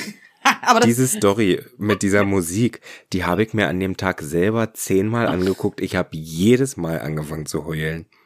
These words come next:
Speaker 2: Jedes Mal.
Speaker 1: Ja, weil du hast es gefühlt.
Speaker 2: Oh.
Speaker 1: Du hast es wirklich
Speaker 2: Dann
Speaker 1: innerlich
Speaker 2: lief
Speaker 1: gefühlt.
Speaker 2: die da auch noch an dem Tag und, oh, nee.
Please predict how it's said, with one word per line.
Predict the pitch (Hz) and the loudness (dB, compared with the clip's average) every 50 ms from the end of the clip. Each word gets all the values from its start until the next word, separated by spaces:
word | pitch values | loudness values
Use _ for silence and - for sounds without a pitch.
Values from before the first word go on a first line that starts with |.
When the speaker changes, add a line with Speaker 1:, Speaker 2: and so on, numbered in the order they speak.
| _ _ _ _ _ | _ _ _ _ _
Speaker 2:
Jedes | 85 87 95 113 117 117 - - | -4 0 0 2 2 0 -2 -2
Mal. | - 85 82 82 80 - _ | -6 -6 -6 -6 -8 -8 _
Speaker 1:
Ja, | - 330 370 349 302 233 208 208 | -8 -4 0 0 0 0 0 0
weil | 196 196 214 | 0 0 2
du | 220 247 | 4 4
hast | 247 262 262 - | 2 2 0 -2
es | - - | 0 -2
gefühlt. | - 240 - - - 320 311 294 233 | -2 -2 0 4 6 6 8 8 6
Speaker 2:
Oh. | 185 160 156 - - - - - - - _ _ _ | 4 2 0 -4 -10 -14 -16 -18 -20 -20 _ _ _
Speaker 1:
Du | 202 | -6
hast | 208 214 202 | -4 -4 -6
es | 208 - | -6 -4
wirklich | 226 277 277 285 254 240 | -4 -4 -2 -4 -4 -2
Speaker 2:
Dann | - 247 | -2 0
Speaker 1:
innerlich | 254 190 - - 95 | 2 2 2 2 2
Speaker 2:
lief | 104 247 - - | 2 2 2 4
Speaker 1:
gefühlt. | 254 175 147 | 4 6 6
Speaker 2:
die | |
da | 113 98 | 6 6
auch | 90 90 | 4 4
noch | 95 92 87 90 | 2 0 0 0
an | 85 90 | 0 2
dem | 87 85 85 - | 0 0 0 -2
Tag | - 85 82 87 - - | -2 -2 -2 -2 -2 -2
und, | - 92 90 85 - - - - _ _ _ _ _ _ _ _ _ _ | -2 -2 -4 -4 -8 -14 -16 -16 _ _ _ _ _ _ _ _ _ _
oh, | - 95 82 - - - - _ | -4 -4 -4 -6 -12 -20 -14 _
nee. | - 82 71 73 - - | -8 -8 -8 -8 -10 -12